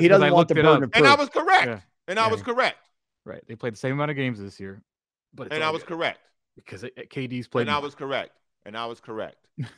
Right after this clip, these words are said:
Speaker 2: Yeah.
Speaker 1: <laughs>
Speaker 3: You capping.
Speaker 1: It's okay
Speaker 3: You
Speaker 1: to just
Speaker 3: capping.
Speaker 1: say things.
Speaker 3: You, you capping for, you capping for the Lakers. Get
Speaker 1: You're
Speaker 3: outta
Speaker 1: capping
Speaker 3: here.
Speaker 1: for K D
Speaker 3: Get outta
Speaker 1: all the
Speaker 3: here.
Speaker 1: time. He is the
Speaker 3: Get
Speaker 1: same
Speaker 3: outta
Speaker 1: player.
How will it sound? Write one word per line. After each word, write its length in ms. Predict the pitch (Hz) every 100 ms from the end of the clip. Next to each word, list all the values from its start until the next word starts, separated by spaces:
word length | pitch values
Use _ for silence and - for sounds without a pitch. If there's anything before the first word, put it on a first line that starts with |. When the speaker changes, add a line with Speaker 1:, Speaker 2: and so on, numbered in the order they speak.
| _
Speaker 2:
Yeah. 220 | 92 85 90 _ - 262 -
Speaker 1:
<laughs> 80 | - - 113 _ - - - - _ _ 440 - _
Speaker 3:
You 240 | 659 403
capping. 340 | - 185 156 190
Speaker 1:
It's 80 |
okay 240 | 330 302 269
Speaker 3:
You 40 |
Speaker 1:
to 60 | 233
just 220 | 190 190
Speaker 3:
capping. 100 | 175 196
Speaker 1:
say 80 | 226
things. 440 | 135 127 131 - 147
Speaker 3:
You, 180 | 165 -
you 160 | 170 165
capping 420 | - - 190 165
for, 240 | 151 156
you 160 | 170 180
capping 400 | - 185 170 156
for 120 | 151
the 100 | 147
Lakers. 420 | 135 120 95 85
Get 140 | - 139
Speaker 1:
You're 100 | 190
Speaker 3:
outta 100 | 151
Speaker 1:
capping 220 | 196 208 190
Speaker 3:
here. 60 |
Speaker 1:
for 100 | 190
K 240 | - 196 190
D 100 | 220
Speaker 3:
Get 80 | 147
outta 180 | 139
Speaker 1:
all 60 | 165
the 60 | 190
Speaker 3:
here. 80 | 208
Speaker 1:
time. 260 | 196 98 _
He 140 | 151
is 120 | 185 165
the 80 | 208
Speaker 3:
Get 60 |
Speaker 1:
same 140 | 131 147
Speaker 3:
outta 240 | 147 127
Speaker 1:
player. 160 | 214